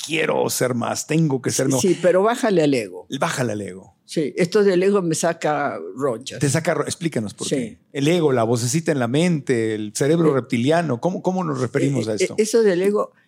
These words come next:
Speaker 2: es otro de los culpables de nuestra conducta.
Speaker 1: Ok.
Speaker 2: Porque mi ego no sé qué, porque mi ego no sé cuánto, pobre ego, lo traíamos a la cachetada todo el tiempo.
Speaker 1: Le echo la culpa al ego para no tomar responsabilidad.
Speaker 2: Exactamente.
Speaker 1: Como el diablo.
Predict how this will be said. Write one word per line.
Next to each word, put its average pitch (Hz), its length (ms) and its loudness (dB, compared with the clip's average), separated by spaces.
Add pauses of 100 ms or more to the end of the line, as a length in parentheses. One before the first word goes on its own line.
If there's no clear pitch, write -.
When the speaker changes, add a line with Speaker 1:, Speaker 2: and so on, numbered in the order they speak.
(260)
Speaker 2:
es 202 220 4
otro 233 340 4
de 180 100 4
los 165 220 4
culpables 214 1000 2 (300)
de 170 160 4
nuestra 160 340 2
conducta. - 680 0
Speaker 1:
Ok. 110 200 -4 (440)
Speaker 2:
Porque 175 300 0
mi 180 180 2
ego 247 220 4
no 214 100 4
sé 165 200 0
qué, 247 360 0
porque 165 220 0
mi 170 160 0
ego 220 180 2
no 185 120 0
sé 165 160 -2
cuánto, 185 360 0
pobre 208 320 2
ego, 220 140 4
lo 180 120 2
traíamos 196 520 2
a - 20 4
la 156 180 -2
cachetada 165 680 0
todo 175 160 4
el 185 100 6
tiempo. 160 240 2
Speaker 1:
Le 143 80 4
echo 139 200 4
la 135 100 0
culpa 160 300 2
al 156 100 4
ego 156 380 2
para 120 100 0
no 123 100 2
tomar 120 240 0
responsabilidad. 117 640 2
Speaker 2:
Exactamente. 139 640 -4
Speaker 1:
Como 131 220 0
el 131 80 2
diablo. 240 400 2